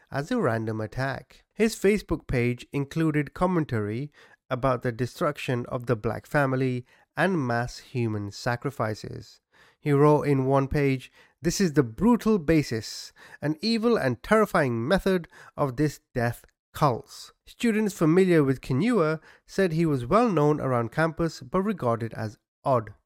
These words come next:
Mutual friends of Kinua said his behavior was often unusual and he was prone to outbursts, but also showed genuine concern for others. Now, the victim, Agay Cody,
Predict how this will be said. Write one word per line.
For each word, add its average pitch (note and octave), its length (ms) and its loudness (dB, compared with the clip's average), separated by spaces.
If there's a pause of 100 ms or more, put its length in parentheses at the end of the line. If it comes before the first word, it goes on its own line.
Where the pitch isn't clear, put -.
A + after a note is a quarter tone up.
(120)
Mutual C#3+ 340 2
friends B2 320 0
of A2+ 160 -2
Kinua D#3+ 580 0 (280)
said G#3 280 2
his D#3+ 180 0
behavior D#3 600 2
was C3 200 0
often C#3+ 380 -2
unusual C#3 720 0 (220)
and A#2 140 -6
he D#3 100 0
was B3 180 -2
prone A2 500 -2 (280)
to - 200 -6
outbursts, - 800 -2 (240)
but C3+ 160 0
also A3+ 400 2
showed C#3+ 560 -2
genuine G3+ 560 0
concern A2 680 -6
for - 240 -10
others. A#2+ 560 -4
Now, D3 120 2
the C#3 100 0
victim, C#3+ 500 -2
Agay A#2+ 400 -2
Cody, C#3+ 520 -2